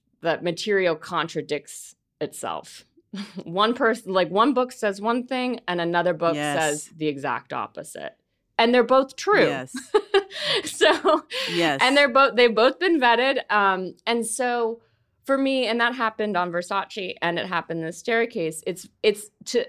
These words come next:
Speaker 1: an extent, it's very liberating because you realize that there
Speaker 2: Mm-hmm.
Speaker 1: is, you can never fully grasp what is reality and what is real. And I think,
Speaker 2: Yes.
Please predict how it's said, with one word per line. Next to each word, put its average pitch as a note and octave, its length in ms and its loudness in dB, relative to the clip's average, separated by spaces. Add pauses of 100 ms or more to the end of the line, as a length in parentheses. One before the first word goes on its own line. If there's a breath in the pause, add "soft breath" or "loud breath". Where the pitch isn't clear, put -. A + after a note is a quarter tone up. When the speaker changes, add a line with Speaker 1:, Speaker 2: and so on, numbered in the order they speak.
(140)
Speaker 1:
an G#3 100 -2
extent, C4 560 -6
it's G3+ 160 -2
very A3 300 4
liberating F3+ 720 -4 (320)
because A#3 360 0
you A3 120 -2
realize G3+ 540 0
that F#3+ 260 0
there A3+ 140 6
Speaker 2:
Mm-hmm. E3+ 80 0 (120)
Speaker 1:
is, A#3 180 -6
you G#3+ 140 -4
can C4 300 0
never A#3+ 320 2
fully F#3+ 400 -6
grasp E3+ 600 -4 (140)
what E3 260 -4
is E3+ 280 -4
reality E3 640 -2
and C#3 160 -8
what D3+ 160 -6
is D3+ 260 -8
real. C3 400 -8 (520 loud breath)
And C4+ 120 -2
I A3 120 -2
think, C#4+ 320 -4
Speaker 2:
Yes. C3 280 -12